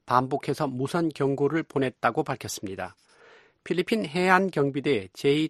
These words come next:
타리엘라 대변인은 이십이일 기자회견에서 이 같은 활동이 중국 관리들에 의해 중단됐다는 중국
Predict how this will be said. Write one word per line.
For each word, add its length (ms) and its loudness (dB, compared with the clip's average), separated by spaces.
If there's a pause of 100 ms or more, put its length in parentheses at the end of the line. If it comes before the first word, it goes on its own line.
타리엘라 600 0
대변인은 640 -2
이십이일 580 -2
기자회견에서 840 -4 (540)
이 60 -6
같은 300 2
활동이 520 0
중국 340 -2
관리들에 480 0
의해 320 -4
중단됐다는 840 -2
중국 380 -4